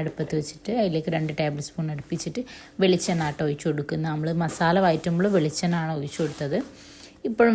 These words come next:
വെളി-, വെളിച്ചെണ്ണയാണ് ഉപയോഗിക്കുന്നത്. അപ്പോൾ അതാ വെളിച്ചെണ്ണ ഒരു രണ്ട് ടേബിൾ സ്പൂൺ വെളിച്ചെണ്ണ ഒഴിച്ച് കൊടുത്തിട്ടുണ്ട്. അപ്പോൾ ആ എണ്ണയൊക്കെ ഒന്ന് ചൂടായി വരുന്ന സമയത്ത് ഒരു കാൽ ടേബിൾ സ്പൂണ്, കാൽ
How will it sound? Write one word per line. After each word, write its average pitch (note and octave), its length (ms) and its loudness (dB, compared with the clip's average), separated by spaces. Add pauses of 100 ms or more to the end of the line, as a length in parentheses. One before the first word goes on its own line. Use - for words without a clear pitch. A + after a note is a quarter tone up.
വെളി-, D#3 280 4
വെളിച്ചെണ്ണയാണ് D3+ 600 -2
ഉപയോഗിക്കുന്നത്. C#3+ 640 -4
അപ്പോൾ G3+ 180 0
അതാ G#3+ 100 4 (140)
വെളിച്ചെണ്ണ F#3 360 0
ഒരു E3+ 100 0
രണ്ട് D#3+ 260 2
ടേബിൾ C#3+ 280 2
സ്പൂൺ D#3+ 260 -4
വെളിച്ചെണ്ണ D3 320 -2
ഒഴിച്ച് C3+ 180 -4
കൊടുത്തിട്ടുണ്ട്. C3+ 520 -6 (680)
അപ്പോൾ C4+ 180 10
ആ B3 140 8
എണ്ണയൊക്കെ G3 380 2
ഒന്ന് F3 200 2
ചൂടായി D#3+ 380 4
വരുന്ന D#3 220 0 (100)
സമയത്ത് D3 520 -2 (300)
ഒരു G3 120 2 (160)
കാൽ D#3+ 200 6 (160)
ടേബിൾ D3 240 0 (100)
സ്പൂണ്, E3 340 -4 (600)
കാൽ F#3+ 160 6